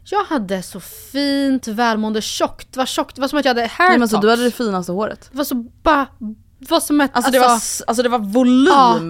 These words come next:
Speaker 1: ja. Och liksom, alltså, ett jämntjockt hela vägen ner. Alltså, jag hade inte, det fanns inte en...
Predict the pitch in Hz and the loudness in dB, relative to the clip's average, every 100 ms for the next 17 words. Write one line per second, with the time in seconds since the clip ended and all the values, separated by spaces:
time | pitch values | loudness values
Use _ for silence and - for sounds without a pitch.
0 | 180 262 247 _ _ _ _ _ _ - | 0 0 0 _ _ _ _ _ _ -4
1 | 277 285 240 269 220 285 269 269 202 214 | 0 0 0 -2 -4 -8 -4 -4 -4 -6
2 | 320 277 214 208 - 294 - 269 247 247 | -2 0 -2 -4 -6 -8 -4 -4 -2 0
3 | 240 240 247 277 254 262 254 247 254 220 | 0 0 0 -2 -2 0 0 -2 -6 -6
4 | 254 262 269 240 240 | -6 -2 -2 -4 -6